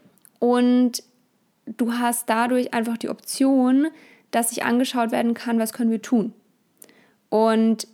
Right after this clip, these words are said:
natürlich, man kann nicht bei jeder Krankheit was machen, man kann nicht bei jedem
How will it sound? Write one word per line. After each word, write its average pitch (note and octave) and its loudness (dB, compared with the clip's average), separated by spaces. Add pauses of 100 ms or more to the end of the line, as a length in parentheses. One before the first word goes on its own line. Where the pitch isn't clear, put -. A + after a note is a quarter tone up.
natürlich, C4 0
man A#3+ 2
kann A3 -2
nicht A3+ -2
bei G#3+ -2
jeder G#3 0
Krankheit G#3+ -6
was - -8
machen, C#4 2
man A#3+ 2
kann A3+ -8
nicht G#3 -8
bei - -8
jedem G#3+ -4